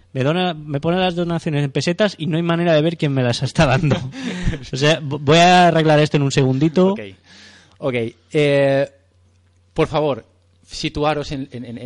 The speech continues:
Speaker 2: en, en este, en, en esto. No hay ordenadores, no existe ninguno.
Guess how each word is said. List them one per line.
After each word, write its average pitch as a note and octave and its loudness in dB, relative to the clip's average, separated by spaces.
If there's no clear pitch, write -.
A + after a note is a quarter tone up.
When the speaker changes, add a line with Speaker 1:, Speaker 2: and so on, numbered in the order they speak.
Speaker 2:
en, A#2 -10
en A#2+ -10
este, A#2+ -8
en, A#2+ -12
en G#2+ -14
esto. - -16
No C#3+ -2
hay E3+ 0
ordenadores, C3 -2
no C#3 -8
existe D#3+ -6
ninguno. A#2 -6